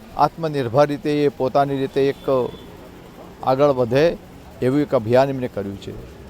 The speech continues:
દીકરીઓની રક્ષા થાય, માતાઓની રક્ષા થાય અને દરેક ગામની અંદરથી, દરેક શેરીની અંદરથી કચરો દૂર થાય અને એનાથી અનેક રોગો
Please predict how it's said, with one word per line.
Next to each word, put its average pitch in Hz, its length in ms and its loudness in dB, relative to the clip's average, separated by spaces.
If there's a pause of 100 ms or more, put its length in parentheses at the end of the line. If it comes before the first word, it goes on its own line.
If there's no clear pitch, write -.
(640)
દીકરીઓની 175 400 4
રક્ષા 170 360 4
થાય, 160 380 2 (400)
માતાઓની 160 480 2
રક્ષા 160 320 2
થાય 156 300 2 (760)
અને 165 120 -2 (180)
દરેક 190 300 6
ગામની 190 440 2
અંદરથી, 170 540 0 (260)
દરેક 165 240 2
શેરીની 185 500 4
અંદરથી 147 540 0 (720)
કચરો 185 380 4
દૂર 180 220 6
થાય 131 300 4 (280)
અને 135 120 -4
એનાથી 165 360 2
અનેક 196 500 6
રોગો 165 520 0